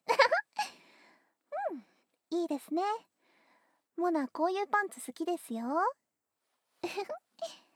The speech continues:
ありがとうございました。さーて。それじゃあ、履きましょうか。パジャマ。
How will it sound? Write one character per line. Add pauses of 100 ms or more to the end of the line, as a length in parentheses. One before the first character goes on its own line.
(480)
あ
り
が
と
う
ご
ざ
い
ま
し
た。 (2250)
さ
ー
て。 (2250)
そ
れ
じ
ゃ (600)
あ、
履
き
ま
し
ょ
う
か。 (1600)
パ
ジ
ャ (440)
マ。